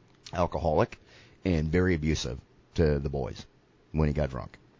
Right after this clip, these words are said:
Had no problem whacking them around and, you know, and everything and whatnot. And, uh, it was to straighten them up. But the mother, I kid you not, she was such a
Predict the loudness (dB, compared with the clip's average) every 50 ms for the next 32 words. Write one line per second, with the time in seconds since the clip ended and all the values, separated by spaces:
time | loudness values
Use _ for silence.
0 | _ -6 -4 -2 -2 0 0 -2 -2 0 0 0 0 2 2 0 0 -2 -4 -8
1 | -8 -6 -6 -6 -6 -8 -8 -8 -6 -6 -6 -6 -4 -4 -4 -4 -4 -6 -8 -8
2 | -4 0 2 2 2 2 0 0 0 -2 -2 -2 0 0 0 0 0 0 0 0
3 | 0 0 -2 -2 -2 -4 -6 -10 -16 -18 -20 -20 -20 -6 0 2 4 4 4 4
4 | 2 2 2 2 2 2 2 2 0 -2 -4 -8 _ _ _ _ _ _ _ _
5 | _ _ -8 -6 0 2 4 6 6 4 2 2 2 2 4 2 0 -2 0 0
6 | 0 0 0 -4 -4 -4 -4 -6 -6 -10 -14 -16 -20 -20 -20 -20 -20 -20 -6 2
7 | 2 4 4 4 2 2 2 2 2 2 2 2 0 2 2 2 4 4 2 2
8 | 2 0 0 -2 -4 -4 -2 2 2 2 0 2 0 0 0 2 2 2 4 2
9 | 2